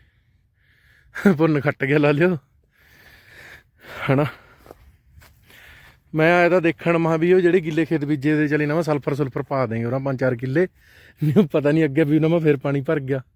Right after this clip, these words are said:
ਇਹੋ ਨਹੀਂ ਪਤਾ ਬਾਈ ਕੱਲ੍ਹ ਵੀ ਚਲੀ ਹੋਇਆ, ਜਿਹੜੇ ਹਿਸਾਬ ਨਾਲ ਇੰਨਾ ਪਾਣੀ ਨਿਕਲਿਆ ਵਾ,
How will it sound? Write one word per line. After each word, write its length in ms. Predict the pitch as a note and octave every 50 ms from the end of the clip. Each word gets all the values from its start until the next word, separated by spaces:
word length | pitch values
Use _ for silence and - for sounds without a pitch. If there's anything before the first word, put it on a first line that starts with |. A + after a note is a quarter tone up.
| _ _ _ _ _ _ _ _ _ - - - - _ _ _ -
ਇਹੋ 100 | D3+ F3
ਨਹੀਂ 120 | G3+ A3
ਪਤਾ 160 | G3 G#3 G#3
ਬਾਈ 160 | G3+ G3 G3+
ਕੱਲ੍ਹ 240 | F#3+ G#3 F#3+ F3 F#3+
ਵੀ 80 | G3 A3
ਚਲੀ 260 | F#3+ G#3 F#3 F#3+ F3+
ਹੋਇਆ, 240 | E3 E3+ F3 F3 F3+ E3+ - _ _ _ _ _ _ _ _ -
ਜਿਹੜੇ 140 | C3 C#3+ D3+
ਹਿਸਾਬ 260 | D#3 D#3+ F3+ F3 E3
ਨਾਲ 100 | E3 D#3+
ਇੰਨਾ 160 | D#3+ D#3 D#3 C#3+
ਪਾਣੀ 240 | - D#3 D3+ D3+
ਨਿਕਲਿਆ 340 | D#3 D3+ C#3+ C3 D3 D#3+ F3
ਵਾ, 200 | E3 D#3+ E3 F#3+